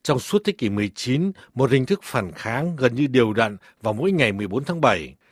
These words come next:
Nổi tiếng nhất là chiến dịch tổ chức các bàn tiệc dưới thời Đệ Nhị Cộng Hòa. Ở đó, người ta nâng cốc chúc mừng nền Cộng Hòa.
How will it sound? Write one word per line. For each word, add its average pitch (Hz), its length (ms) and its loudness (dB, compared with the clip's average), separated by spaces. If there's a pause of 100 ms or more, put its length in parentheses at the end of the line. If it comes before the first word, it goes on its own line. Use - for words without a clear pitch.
(160)
Nổi 123 280 -2
tiếng 170 200 0
nhất 214 160 2 (200)
là 113 120 -4
chiến 175 220 0
dịch 156 200 -4
tổ 98 180 -2
chức - 220 -6
các 208 120 0
bàn 107 180 0
tiệc 110 340 -2
dưới 127 280 0
thời 110 340 0
Đệ 110 220 -4
Nhị 113 120 -6
Cộng 107 260 -4
Hòa. 98 500 0 (480)
Ở 117 180 -4
đó, 113 440 2 (160)
người 107 120 -4
ta 135 200 2
nâng 131 220 2
cốc 185 280 0
chúc 180 200 -4
mừng 107 340 2
nền 110 240 -2
Cộng 104 260 -6
Hòa. 95 440 0